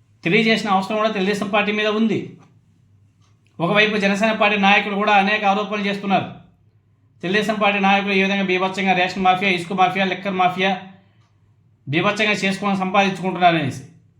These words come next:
మరోవైపు తెలుగుదేశం పార్టీ ఎమ్మెల్యేలే వాళ్ళ ఎంపీల మీద క-, ఆరోపణలు చేస్తున్నారు. ఇంత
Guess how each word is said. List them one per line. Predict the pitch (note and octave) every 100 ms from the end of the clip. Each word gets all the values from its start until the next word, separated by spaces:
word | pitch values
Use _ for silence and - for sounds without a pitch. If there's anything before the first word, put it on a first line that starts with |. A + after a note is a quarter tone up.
| _ _ _ -
మరోవైపు | E3 G#3 A3
తెలుగుదేశం | G#3+ G3+ G#3+ G#3+
పార్టీ | G#3 G3
ఎమ్మెల్యేలే | G3 A3 G#3+ A3
వాళ్ళ | A3 G3
ఎంపీల | F#3 G3 G#3+
మీద | G#3+ G#3+ G#3
క-, | G3+ G3 - _ _
ఆరోపణలు | E3+ G3 G3 G3+ F#3+
చేస్తున్నారు. | F#3 F3+ C3+ - - _ _ _ _ _ _ _ _ _ _ _ _ _
ఇంత | F#3+ A3